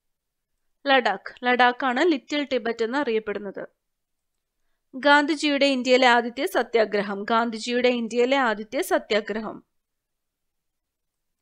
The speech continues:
ചമ്പാരൻ സത്യാഗ്രഹം. ചമ്പാരൻ സത്യാഗ്രഹമാണ്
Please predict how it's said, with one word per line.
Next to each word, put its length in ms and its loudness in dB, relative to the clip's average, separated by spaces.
ചമ്പാരൻ 600 4
സത്യാഗ്രഹം. 680 -2
ചമ്പാരൻ 540 0
സത്യാഗ്രഹമാണ് 840 -2